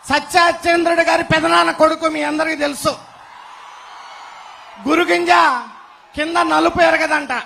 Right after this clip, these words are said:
అట్లా ఉంటది ఈయన ప్రవర్తన అని చెప్పేసి ఈ సందర్భంగా మీ అందరికీ మనవి చేస్తా ఉన్నాను.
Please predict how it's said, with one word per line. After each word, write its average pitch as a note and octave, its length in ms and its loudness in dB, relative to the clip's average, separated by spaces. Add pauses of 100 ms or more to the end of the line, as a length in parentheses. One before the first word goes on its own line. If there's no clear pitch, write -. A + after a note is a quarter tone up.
(680)
అట్లా D#4+ 280 0
ఉంటది E4 460 -2
ఈయన D#4 200 0
ప్రవర్తన D#4 540 0
అని D#4 200 -2
చెప్పేసి D4+ 360 0
ఈ C#4 60 -2
సందర్భంగా C#4+ 540 0
మీ C#4 140 0
అందరికీ C#4 340 -2
మనవి C4+ 300 0
చేస్తా B3+ 360 2
ఉన్నాను. B3+ 420 2